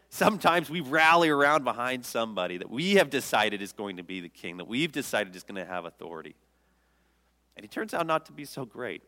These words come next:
And here the Lord says, "Actually, I have chosen somebody. I've picked somebody out, Samuel. I've provided for myself a king. You guys have had your king. Now let's see what happens when I provide you a king." Right?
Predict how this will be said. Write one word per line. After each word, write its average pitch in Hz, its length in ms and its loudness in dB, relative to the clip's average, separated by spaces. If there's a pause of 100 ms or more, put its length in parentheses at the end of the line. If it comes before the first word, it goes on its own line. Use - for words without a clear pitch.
(580)
And 113 80 -16
here 165 140 -4
the 151 80 -6
Lord 135 300 -2
says, 110 280 -6 (380)
"Actually, 180 460 -8 (240)
I 135 260 -2
have 104 220 -10
chosen - 360 -18
somebody. - 360 -20 (960)
I've 160 200 -6
picked - 220 -12
somebody 117 380 -10
out, 92 200 -12 (500)
Samuel. 76 440 -20 (400)
I've 147 220 0
provided 117 500 2
for 123 140 -8
myself 101 640 -6
a - 40 -16
king. - 400 -20
You 123 160 -10
guys 151 220 4
have 139 80 -6
had 120 220 0
your 101 160 -4
king. 78 340 -16 (680)
Now 120 160 2
let's 131 180 -2
see 117 180 -8
what 104 200 -4
happens 87 360 -6
when 87 200 -12
I 101 180 -2
provide - 420 -12
you - 80 -20
a - 60 -20
king." - 260 -20 (760)
Right? - 100 -20